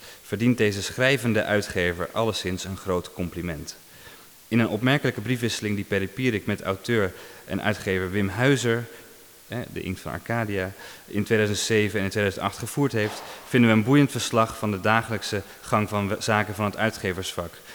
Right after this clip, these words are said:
met al zijn wel en wee, met name zijn intrigerende combinatie van cultureel ondernemerschap en bedrijfseconomisch verantwoord zaken doen. De briefwisseling is in tweeduizend acht en tweeduizend negen gebundeld in de aspectuitgave De Inkt van Arcadia en Het Geheime Leven.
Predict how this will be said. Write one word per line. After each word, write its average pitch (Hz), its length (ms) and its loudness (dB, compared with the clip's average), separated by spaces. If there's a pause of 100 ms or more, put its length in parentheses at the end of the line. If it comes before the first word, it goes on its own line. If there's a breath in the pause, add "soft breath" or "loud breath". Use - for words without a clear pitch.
met 78 120 -8
al 120 140 4
zijn 113 160 2
wel 110 180 4
en 104 140 2
wee, 98 300 2 (260 loud breath)
met 98 180 -4
name 110 260 4
zijn 101 120 -4
intrigerende 107 680 -2
combinatie 98 520 0
van 92 160 -6
cultureel 110 420 0
ondernemerschap 104 800 0 (260 loud breath)
en 90 140 -4
bedrijfseconomisch 95 1120 0 (240 loud breath)
verantwoord 92 480 0
zaken 110 420 2
doen. 85 300 0 (680 loud breath)
De 113 120 -4
briefwisseling 131 500 4
is 107 100 2
in 110 60 -2
tweeduizend 107 400 2
acht - 280 0
en 104 100 -2
tweeduizend 98 380 2
negen 101 240 0
gebundeld 98 640 0 (260 loud breath)
in 98 140 -2
de - 140 -4
aspectuitgave 95 840 -2
De 90 60 -6
Inkt 90 140 -4
van 82 100 -8
Arcadia 110 420 2
en 82 60 0
Het 92 120 -2
Geheime 95 320 0
Leven. 113 480 2